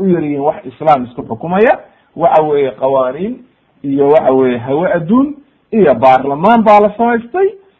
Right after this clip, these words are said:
Xukumkii diinta islaamka waa laga tegey. Waay. Wa a-, ilaa man rahimahullah. Ilaa qof Ilaahay u naxariistay mooye,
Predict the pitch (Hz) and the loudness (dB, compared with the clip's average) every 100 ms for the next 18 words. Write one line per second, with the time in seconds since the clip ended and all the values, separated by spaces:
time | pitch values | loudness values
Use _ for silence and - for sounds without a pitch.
0 | _ 233 247 214 156 165 139 123 190 196 | _ -2 2 2 0 -4 -6 -2 -2 -2
1 | 190 254 254 226 220 208 208 131 101 _ | -2 2 2 4 4 4 2 -2 -12 _
2 | _ _ _ _ _ _ _ _ _ _ | _ _ _ _ _ _ _ _ _ _
3 | _ _ _ 147 147 113 - _ _ _ | _ _ _ 0 0 0 -6 _ _ _
4 | _ _ _ _ - 135 170 175 202 - | _ _ _ _ -6 0 2 4 2 2
5 | 381 320 185 180 165 - 151 127 127 120 | 0 2 2 2 0 -2 -2 -2 0 -2
6 | 107 - 196 415 320 175 175 175 165 165 | -4 -8 -8 -2 2 2 0 -4 2 2
7 | 156 147 - 131 131 123 - 151 165 180 | 2 -2 -2 -2 -2 -6 -8 -4 0 4
8 | 208 226 | 4 2